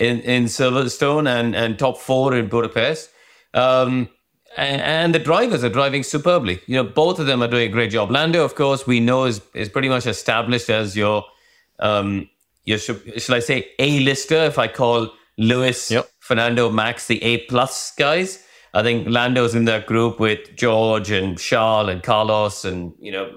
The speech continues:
Speaker 1: people like that as, as the next rung down. Um, so for Oscar to arrive in a team which has been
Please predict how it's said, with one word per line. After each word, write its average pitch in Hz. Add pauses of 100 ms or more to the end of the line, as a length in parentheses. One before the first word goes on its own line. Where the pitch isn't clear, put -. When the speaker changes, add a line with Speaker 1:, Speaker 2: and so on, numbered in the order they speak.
(140)
Speaker 1:
people 107
like 101
that 113
as, 98
as 95
the 95
next 107
rung 98
down. 110 (420)
Um, 110
so 139
for 131
Oscar 156
to 120
arrive 131
in 117
a 117
team 143
which 120
has 104
been 117